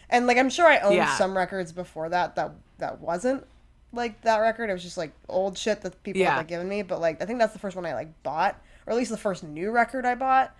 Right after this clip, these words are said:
Speaker 1: And I'm just,
Speaker 2: Yeah.
Speaker 1: I'm just like, "Oh, man, I,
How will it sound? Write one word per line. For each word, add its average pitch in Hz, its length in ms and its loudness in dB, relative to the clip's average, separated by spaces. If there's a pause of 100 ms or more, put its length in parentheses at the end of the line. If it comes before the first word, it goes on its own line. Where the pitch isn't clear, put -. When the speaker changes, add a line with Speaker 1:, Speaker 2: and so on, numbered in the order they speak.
(320)
Speaker 1:
And 196 160 2
I'm 196 160 0
just, 202 260 -8 (400)
Speaker 2:
Yeah. 170 240 0
Speaker 1:
I'm 135 60 -4
just - 180 -12
like, 175 140 -10
"Oh, 185 160 -6
man, 156 480 -8
I, 160 300 -8